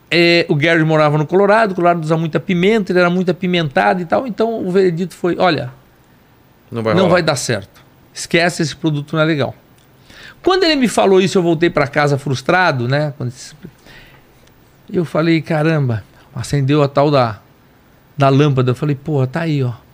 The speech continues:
Speaker 1: Olha que coisa interessante. Esse cara tá olhando uma caixa, o alimento e
Speaker 2: E
Speaker 1: o
Speaker 2: o
Speaker 1: preço."
Speaker 2: gosto. E o gosto.
Speaker 1: É, exatamente. O, o tipo de alimento,
Speaker 2: É,
Speaker 1: né?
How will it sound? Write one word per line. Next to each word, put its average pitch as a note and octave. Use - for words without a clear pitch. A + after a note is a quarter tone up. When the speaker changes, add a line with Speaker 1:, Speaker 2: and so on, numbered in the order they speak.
Speaker 1:
Olha F3
que D3+
coisa D3+
interessante. C3+
Esse C#3
cara E3+
tá D#3+
olhando C#3
uma C#3+
caixa, G3
o -
alimento E3
e E3
Speaker 2:
E F3
Speaker 1:
o -
Speaker 2:
o -
Speaker 1:
preço." B2+
Speaker 2:
gosto. -
E A2
o A2
gosto. A2
Speaker 1:
É, B2+
exatamente. C#3
O, B2+
o A#2+
tipo C#3
de B2+
alimento, D3+
Speaker 2:
É, G#2+
Speaker 1:
né? G3+